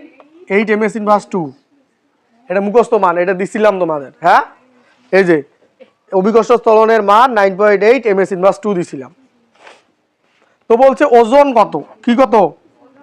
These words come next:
ওজন কত? তার মানে ডাব্লিউ সমান সমান হোয়াট? কি বোঝা যায়? ডাব্লিউ সমান সমান হোয়াট? তো আমরা জানি, আমরা জানি ডাব্লিউ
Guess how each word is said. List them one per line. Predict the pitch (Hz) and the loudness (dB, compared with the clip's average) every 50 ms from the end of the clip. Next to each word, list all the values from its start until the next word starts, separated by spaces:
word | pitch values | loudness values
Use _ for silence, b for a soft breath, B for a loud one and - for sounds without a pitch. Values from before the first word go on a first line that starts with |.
| _ 285 285 302 285 _ _ _ _ - _ - 202 | _ -20 -20 -20 -20 _ _ _ _ -20 _ -6 -4
ওজন | 202 202 247 262 254 240 | -2 0 0 0 2 0
কত? | 208 190 190 202 | 0 2 2 2
তার | 202 202 | 2 2
মানে | 226 233 226 208 | 2 0 2 2
ডাব্লিউ | 208 196 214 226 180 - | 0 0 0 -4 -4 -4
সমান | 214 226 214 202 | -4 -4 -2 -2
সমান | 226 226 208 180 170 | 0 0 0 0 0
হোয়াট? | 175 175 165 - - _ - | 0 0 0 -2 -6 _ -8
কি | 202 190 170 143 _ _ _ - | -6 -6 -6 -6 _ _ _ -6
বোঝা | 170 175 202 202 214 | -2 0 0 2 4
যায়? | 233 220 185 151 - _ _ _ _ _ _ _ _ _ - | 4 2 2 0 -4 _ _ _ _ _ _ _ _ _ -2
ডাব্লিউ | 175 175 202 208 180 | 0 0 0 -2 -2
সমান | 208 208 208 196 | 0 0 0 0
সমান | 208 196 170 160 | 0 -2 0 0
হোয়াট? | 160 151 - - _ _ _ b b b b b b - | 0 -2 -2 -4 _ _ _ b b b b b b -2
তো | 180 185 185 | 0 0 2
আমরা | 196 214 226 220 233 | 2 2 0 2 0
জানি, | 233 226 226 233 247 277 311 - - _ _ _ _ _ _ _ _ _ - - - _ _ _ _ _ _ _ _ _ _ _ _ _ _ _ _ _ _ _ _ _ _ _ _ - - 165 170 | 0 0 0 0 0 0 -2 -4 -8 _ _ _ _ _ _ _ _ _ -20 -20 -20 _ _ _ _ _ _ _ _ _ _ _ _ _ _ _ _ _ _ _ _ _ _ _ _ -14 -10 -8 -6
আমরা | 185 196 208 214 185 196 | -4 -2 -2 0 0 0
জানি | 190 185 196 202 202 190 175 175 190 214 247 302 - - _ _ _ _ _ _ _ _ _ _ _ _ _ _ _ _ _ _ _ _ _ - - - _ _ _ _ _ _ _ _ _ _ _ _ _ _ _ _ _ - - 165 151 - | 0 0 0 0 0 0 -2 -2 -2 -2 -4 -6 -8 -14 _ _ _ _ _ _ _ _ _ _ _ _ _ _ _ _ _ _ _ _ _ -20 -20 -20 _ _ _ _ _ _ _ _ _ _ _ _ _ _ _ _ _ -20 -16 -8 -4 -2
ডাব্লিউ | - 165 180 214 233 | -2 -2 -2 -4 -6